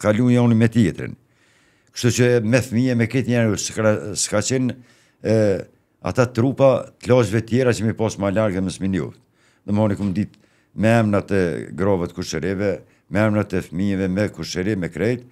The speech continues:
Kështu që kur këm dho intervistën në B B C të parë, dhe më honi vend gjarjes, ajo u shpërndo, tani u shpërndo në për mediat e që u shpërndo, kështu që doj, meq,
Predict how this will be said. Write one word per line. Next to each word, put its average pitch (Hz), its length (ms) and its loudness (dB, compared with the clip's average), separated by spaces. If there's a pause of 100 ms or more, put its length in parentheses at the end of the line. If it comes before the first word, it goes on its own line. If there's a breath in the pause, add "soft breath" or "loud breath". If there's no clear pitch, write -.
(420 soft breath)
Kështu - 220 -6
që 104 100 -4
kur 104 160 0
këm 98 180 -4
dho 123 320 2 (340 loud breath)
intervistën 104 680 0 (440)
në 85 240 -4
B 101 100 0
B 101 140 0
C 113 200 -2
të - 120 -14
parë, 101 280 2
dhe 80 40 -4
më 85 60 -4
honi 90 160 -4
vend 123 160 0
gjarjes, 87 560 -2 (460)
ajo 110 200 4
u 92 40 0
shpërndo, 95 440 0
tani 85 200 -4
u 64 40 -10
shpërndo 82 320 -4
në 82 120 -4
për 80 120 -6
mediat 78 300 -4
e 71 140 -6
që 80 120 -12
u 71 200 -10
shpërndo, 80 320 0 (520 loud breath)
kështu 113 240 -2
që 107 120 2 (400 soft breath)
doj, 95 480 4
meq, 87 400 -2